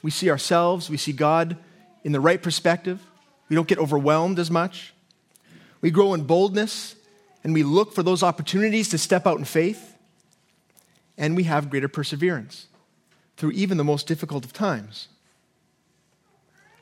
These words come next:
There's a friend of mine, um,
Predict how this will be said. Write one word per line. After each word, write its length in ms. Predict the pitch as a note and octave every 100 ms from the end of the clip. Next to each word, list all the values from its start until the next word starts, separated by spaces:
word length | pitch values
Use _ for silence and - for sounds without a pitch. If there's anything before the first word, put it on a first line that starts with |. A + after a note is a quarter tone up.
| _ _ _ _ _ _ - _ _ _ _ - C4 A#3+ - - _ _ _ _ -
There's 160 | D3+
a 40 | C3+
friend 220 | G#3 A3+
of 60 | D3
mine, 400 | C3 A#2+ A#2+ - _
um, 400 | B2+ A2 G#2 G2+